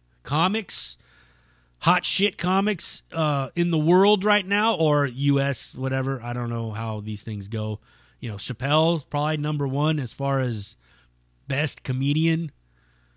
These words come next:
You know, just pound for, pound for pound, just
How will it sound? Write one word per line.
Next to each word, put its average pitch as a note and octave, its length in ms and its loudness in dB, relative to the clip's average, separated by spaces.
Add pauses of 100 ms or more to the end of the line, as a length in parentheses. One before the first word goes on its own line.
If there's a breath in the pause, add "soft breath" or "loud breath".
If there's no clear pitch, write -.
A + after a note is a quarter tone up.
(880)
You B2 100 -2
know, A2+ 140 -4
just A2 180 -6
pound E3+ 320 -8
for, E3 140 -8
pound - 400 4
for D3+ 100 0
pound, D3+ 540 4
just C3 400 -4